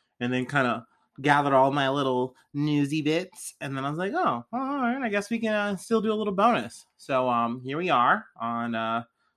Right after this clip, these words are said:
what is for me a Saturday afternoon. Um, so yeah, let's, uh, get to it. Um, got a couple of things from N P R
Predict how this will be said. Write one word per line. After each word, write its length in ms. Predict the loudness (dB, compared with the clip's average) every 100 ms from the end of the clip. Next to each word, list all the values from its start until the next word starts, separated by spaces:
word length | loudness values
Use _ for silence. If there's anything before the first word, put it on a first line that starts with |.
| _
what 200 | -4 -2
is 160 | -4 -6
for 160 | -6
me 300 | -4 -2 -4 -4
a 40 | -6
Saturday 840 | -6 -2 -2 -2 -2 -2 -2 -4
afternoon. 920 | -6 -12 -10 -6 -4 -2 -2 -4 -6 -12 _ _ _ _ _
Um, 680 | -6 -4 -4 -8 -10 -14 -18 _ -18 -16
so 140 | -12
yeah, 120 | -10
let's, 240 | -8 -8 -6
uh, 140 | -6
get 260 | -6 -8 -10
to 340 | -6 -4 0 2
it. 420 | 0 -2 -14 -20 _ _ _ _ _
Um, 640 | -8 -2 0 0 -2 -8 -14 _ _ -20 0
got 480 | 2 4 4 4 -2
a 120 | -8
couple 340 | -4 -2 -2
of 120 | -6
things 380 | -4 -4 -4 -6
from 160 | -8 -8
N 120 | -10
P 200 | -8 -2
R 220 | 0 -2